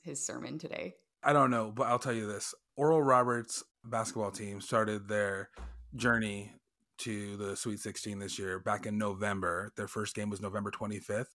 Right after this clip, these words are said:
Speaker 2: and they, they finished their season yesterday in a two-point loss to Arkansas. Five-month season, and that's about as long as Joel Osteen studied at Oral Roberts.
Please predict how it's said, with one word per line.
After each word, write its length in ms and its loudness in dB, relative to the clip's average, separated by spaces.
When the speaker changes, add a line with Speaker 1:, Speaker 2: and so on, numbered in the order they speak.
Speaker 2:
and 160 -2
they, 320 2
they 200 -2
finished 360 -2
their 140 -2
season 340 -4
yesterday 800 -2
in 40 -4
a 40 0
two-point 520 2
loss 320 6
to 140 -2
Arkansas. 680 0
Five-month 680 4
season, 540 -6
and 140 -2
that's 160 2
about 520 4
as 120 0
long 480 0
as 200 -2
Joel 260 -2
Osteen 360 -4
studied 360 -2
at 140 -4
Oral 240 -4
Roberts. 600 -6